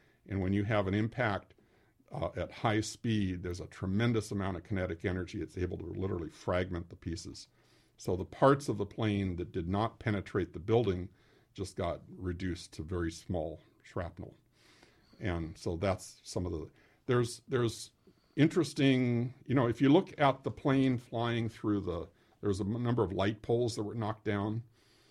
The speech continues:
And, um, if you basically say, "How big a plane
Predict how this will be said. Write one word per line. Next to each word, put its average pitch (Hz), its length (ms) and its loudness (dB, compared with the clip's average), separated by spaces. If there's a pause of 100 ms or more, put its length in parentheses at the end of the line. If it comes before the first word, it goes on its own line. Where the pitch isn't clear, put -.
(320)
And, 98 440 2
um, 92 360 0 (800)
if 117 160 -6
you 113 160 2 (200)
basically 147 440 0
say, 117 220 0
"How 120 160 2
big 117 260 2
a 95 240 0 (120)
plane 107 580 2